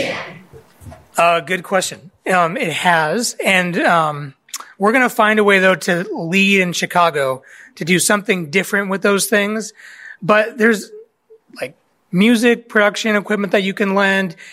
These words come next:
instruments, all kinds of things. Uh, tool lending libraries, but we're gonna figure out what Chicagoans need most, what they need in different, different neighborhoods to make it unique to Chicago.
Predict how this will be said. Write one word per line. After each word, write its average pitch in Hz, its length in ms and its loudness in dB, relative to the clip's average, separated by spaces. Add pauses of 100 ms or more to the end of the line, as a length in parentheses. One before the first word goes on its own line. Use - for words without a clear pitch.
(120)
instruments, 202 880 0 (320)
all 202 140 4
kinds 202 260 0
of 170 60 -10
things. - 440 -16 (260)
Uh, 127 360 -2 (460)
tool 214 220 4
lending 208 280 2
libraries, 196 640 0 (280)
but 160 400 0
we're 208 120 2
gonna 262 160 2
figure 214 300 2
out 202 360 0
what 196 440 0
Chicagoans 190 880 0 (260)
need 185 240 0
most, 170 520 2 (340)
what 202 200 2
they 202 160 0
need 196 220 -2
in 185 80 -2
different, 185 560 -4
different 180 280 -2
neighborhoods 208 600 0 (300)
to - 80 -2
make 196 220 4
it 214 160 -2
unique 180 600 -4
to 180 220 -2
Chicago. 147 640 -2